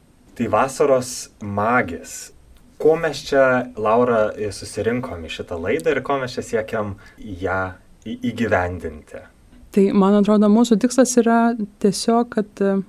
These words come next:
Speaker 2: pristatyti, kas mūsų laukia šią vasarą, kokį renginį organizuojame ir pakviesti jaunus žmones atvykti ir kartu dalyvauti, atrasti kažką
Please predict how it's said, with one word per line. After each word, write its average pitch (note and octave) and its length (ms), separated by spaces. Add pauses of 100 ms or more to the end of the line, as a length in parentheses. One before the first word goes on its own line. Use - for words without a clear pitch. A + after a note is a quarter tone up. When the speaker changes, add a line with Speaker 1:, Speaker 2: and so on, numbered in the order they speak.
(220)
Speaker 2:
pristatyti, G#3 640
kas G3 160
mūsų F#3+ 260
laukia F#3 320
šią F3 160
vasarą, C4 440 (680)
kokį F#3 320
renginį G3 320
organizuojame F#3 920 (180)
ir F3 300 (420)
pakviesti G#3 480
jaunus G#3 320
žmones G#3 460 (920)
atvykti G3 480
ir F#3+ 80
kartu G3+ 240
dalyvauti, F#3+ 640 (240)
atrasti G3 500
kažką - 380